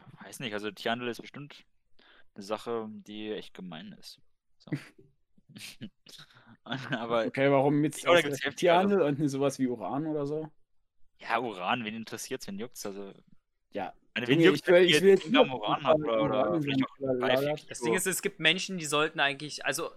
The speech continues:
Speaker 3: ich, ich, man sieht manchmal Menschen so,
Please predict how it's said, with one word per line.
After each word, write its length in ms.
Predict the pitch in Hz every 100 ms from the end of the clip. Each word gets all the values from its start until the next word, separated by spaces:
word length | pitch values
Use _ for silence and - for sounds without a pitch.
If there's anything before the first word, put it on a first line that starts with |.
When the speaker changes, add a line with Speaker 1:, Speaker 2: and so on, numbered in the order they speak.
| - _ -
Speaker 3:
ich, 320 | 156 - - _ -
ich, 420 | 160 - - - _ - - 151
man 200 | 151 156
sieht 160 | 202
manchmal 280 | 190 185 170
Menschen 760 | 147 143 190 - 208 208 208 214 _ _
so, 460 | - 170 180 180